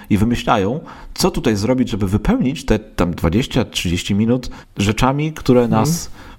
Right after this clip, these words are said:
Speaker 1: w-, wciągną.
Speaker 2: Tak, wciągną, bo to nie poinformują, ale wciągną.
Speaker 1: Tak, bo tam niewiele jest informacji, tam jest dużo emocji, dużo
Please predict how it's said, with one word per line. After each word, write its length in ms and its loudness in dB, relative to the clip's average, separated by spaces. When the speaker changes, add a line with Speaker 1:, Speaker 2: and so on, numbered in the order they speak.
Speaker 1:
w-, 220 -16
wciągną. 440 2
Speaker 2:
Tak, 240 2
wciągną, 360 -2
bo 100 -4
to 240 -4
nie 120 4
poinformują, 640 0
ale 140 0
wciągną. 460 -2
Speaker 1:
Tak, 280 0
bo 100 -4
tam 160 -2
niewiele 240 0
jest 100 -6
informacji, 500 0
tam 140 -2
jest 320 -4
dużo 340 -2
emocji, 440 0
dużo 340 0